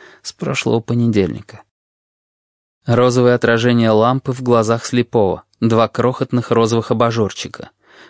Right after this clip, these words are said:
Под ними кривится печальная усмешка, ногти скребут ладонь.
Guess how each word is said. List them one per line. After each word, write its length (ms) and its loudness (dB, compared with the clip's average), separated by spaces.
Под 160 0
ними 220 4
кривится 460 0
печальная 460 0
усмешка, 680 -4
ногти 440 0
скребут 540 -2
ладонь. 400 0